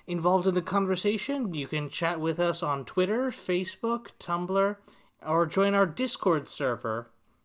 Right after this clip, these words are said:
And if you want to support the show, you can do so by contributing to our Patreon, where we give a shout out to one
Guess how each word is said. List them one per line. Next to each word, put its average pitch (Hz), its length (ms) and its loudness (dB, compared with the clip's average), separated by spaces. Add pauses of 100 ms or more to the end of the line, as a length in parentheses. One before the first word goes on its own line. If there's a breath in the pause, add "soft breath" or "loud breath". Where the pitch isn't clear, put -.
(200 soft breath)
And 196 280 2
if 175 200 0
you 165 80 0
want 170 200 4
to 190 280 2 (300 soft breath)
support 185 460 0
the 170 80 -10
show, 214 300 2
you 175 160 -2
can 160 200 -2
do 180 160 -2
so 214 320 0
by 170 180 0
contributing 180 560 -2
to 185 160 0
our 170 160 4
Patreon, 226 720 -2 (480 soft breath)
where 220 120 2
we 208 80 6
give 196 180 4
a 196 40 6
shout 208 280 2
out 214 100 0
to 165 100 -4
one 196 420 2